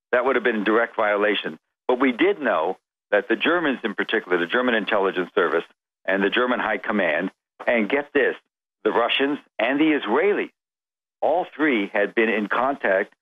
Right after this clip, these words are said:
with Bashar Assad because all three, even Israel, which sometimes, you know, doesn't always speak what the real policy is,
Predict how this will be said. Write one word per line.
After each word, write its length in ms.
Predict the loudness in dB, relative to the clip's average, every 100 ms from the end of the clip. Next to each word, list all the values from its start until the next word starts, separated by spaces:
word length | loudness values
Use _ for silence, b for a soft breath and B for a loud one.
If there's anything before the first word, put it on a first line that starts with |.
| -12 -2
with 140 | -2 0
Bashar 460 | -2 0 0 -2
Assad 380 | -2 -2 -2 -6 -10 _ _ -6
because 240 | -2 0
all 260 | 0 0 -2 -2
three, 320 | 0 2 2
even 140 | 2
Israel, 340 | 0 0 0 0
which 160 | -2 -2
sometimes, 460 | -4 -2 0 0 -4 _ _ _
you 80 | -2
know, 120 | 0
doesn't 280 | 0 0 0
always 200 | 0 -2
speak 240 | -2 -2 0
what 120 | 2
the 60 |
real 180 | 2 2
policy 540 | 0 0 -2 -2 -2 0
is, 160 | 0